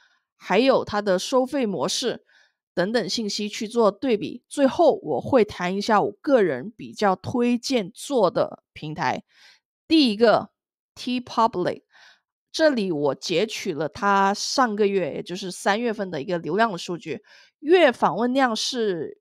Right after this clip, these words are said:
一千两百万次。呃，这个平台主打的产品是衣服、贴纸，还有杯子。收费模式呢，是平台给我们佣金，也就是说我们是它的供应商。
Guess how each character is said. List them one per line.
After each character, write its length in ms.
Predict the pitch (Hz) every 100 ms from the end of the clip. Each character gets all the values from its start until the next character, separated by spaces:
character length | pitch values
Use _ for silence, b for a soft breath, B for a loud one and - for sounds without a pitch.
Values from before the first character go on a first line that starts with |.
| _
一 100 | 254
千 380 | - 254 254 240
两 300 | 156 170 226
百 180 | 196
万 260 | 127 208 185
次。 400 | - - 277 - B B B _
呃， 180 | 262 247
这 120 | 320
个 80 | 285
平 220 | - 233
台 120 | 240
主 260 | 247 190 233
打 140 | 196
的 80 | 123
产 260 | - - 196
品 120 | 185
是 280 | - 220 208
衣 200 | 254 330
服、 300 | - 175 190
贴 380 | - - 269 254
纸， 280 | - 160 -
还 320 | - - 175
有 320 | 202 165 117 _ _
杯 240 | 247 269 254
子。 300 | 196 - - b b b _
收 320 | - 339 330
费 140 | 320
模 240 | 285 202 208
式 300 | - 277 247
呢， 300 | 240 240 254 -
是 600 | - - 226 190 165 - _
平 200 | 196 220
台 180 | 214 202
给 200 | 180 180
我 180 | 196
们 300 | 147 160 165
佣 200 | 185 233
金， 300 | 247 254 247
也 80 | 180
就 120 | 113 180
是 80 |
说 220 | 190 196 165
我 40 |
们 140 | 135
是 160 | 156 190
它 180 | 190 190
的 100 | 160
供 220 | 208 233
应 100 | 240
商。 280 | 233 226